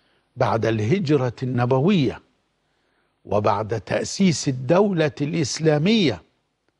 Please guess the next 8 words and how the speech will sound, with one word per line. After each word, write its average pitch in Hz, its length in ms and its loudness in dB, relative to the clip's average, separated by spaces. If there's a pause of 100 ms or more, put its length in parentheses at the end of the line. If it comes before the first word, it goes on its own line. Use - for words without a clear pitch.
(540)
وقيامها 120 1040 -2 (540)
على 110 240 0
هذه 113 580 0
الأسس - 760 -4 (460)
من 110 220 -2
توثيق 107 560 -2
الصلة 127 440 -2 (100)
بالله 104 500 -2